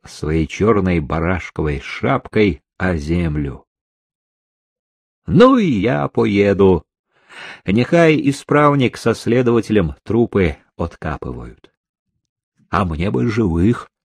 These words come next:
уберечь». Дискуссию подытожил Евпатьев. «Стало быть, едем,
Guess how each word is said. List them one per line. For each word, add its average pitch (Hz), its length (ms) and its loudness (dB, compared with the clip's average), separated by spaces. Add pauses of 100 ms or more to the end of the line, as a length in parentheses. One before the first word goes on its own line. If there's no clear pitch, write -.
(140)
уберечь». 127 720 2 (800)
Дискуссию 104 760 2
подытожил 120 680 4 (120)
Евпатьев. - 920 -6 (1400)
«Стало 254 460 0
быть, 240 200 0
едем, 160 680 4